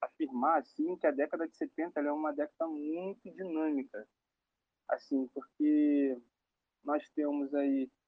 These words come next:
é, o aumento da resistência ativa dos escravizados, nós temos também, simultaneamente a isso,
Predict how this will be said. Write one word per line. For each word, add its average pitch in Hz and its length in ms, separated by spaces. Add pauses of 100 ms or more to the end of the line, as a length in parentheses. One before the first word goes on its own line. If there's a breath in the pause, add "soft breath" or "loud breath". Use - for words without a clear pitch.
(760)
é, 131 220
o 135 80
aumento 156 540
da 175 100
resistência 143 600
ativa 131 300
dos 123 180
escravizados, 123 800 (640)
nós 131 180
temos 135 400
também, 127 500 (280)
simultaneamente 127 920
a 127 100
isso, 120 480